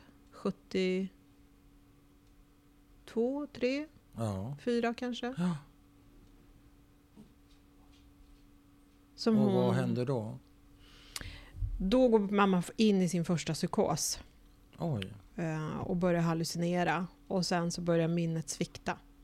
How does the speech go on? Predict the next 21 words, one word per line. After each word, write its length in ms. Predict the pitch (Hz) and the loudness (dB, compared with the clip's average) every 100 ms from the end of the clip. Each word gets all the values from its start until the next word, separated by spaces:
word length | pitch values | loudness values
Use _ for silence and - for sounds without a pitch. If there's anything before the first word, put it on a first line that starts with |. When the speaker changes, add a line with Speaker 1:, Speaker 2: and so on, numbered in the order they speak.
| - - 117 | -20 -14 -8
Speaker 2:
Mm. 160 | 104 87 90 131 143 - - - - | -8 -8 -8 -8 -10 -14 -20 -20 -6
Speaker 1:
Och 180 | - 185 | -2 0
sen 260 | 175 170 | 0 0
blir 200 | 170 170 | 0 0
det 100 | 175 | -2
liksom 320 | 180 - 185 180 | -4 -8 -8 -6
bara 320 | 175 175 180 - - - | -4 -4 -6 -12 -20 -18
svårare 580 | - 196 185 175 180 180 | -10 -2 0 0 -2 -2
att 40 | |
nå 240 | 190 214 185 | -2 -2 -2
henne. 380 | 180 180 180 175 - - - | -4 -4 -8 -10 -16 -18 -6
Speaker 2:
Mm. 420 | 120 104 107 143 143 | -4 -2 -4 -6 -8
Speaker 1:
Så 500 | - - - 185 180 180 | -12 -10 -6 -4 -4 -4
under 340 | 170 185 185 | -4 -4 -2
ett 160 | 185 - | -4 0
par 420 | 214 196 196 - | 4 4 4 2
års 300 | 170 175 - | 0 -2 -2
tid, 480 | - 226 180 185 180 | -2 -2 -2 -4 -4
så 420 | - 180 175 170 | -2 0 0 0
den 340 | 175 214 220 | 2 2 4
ångesten 760 | - 320 269 190 - 170 175 | 2 0 2 0 0 0 0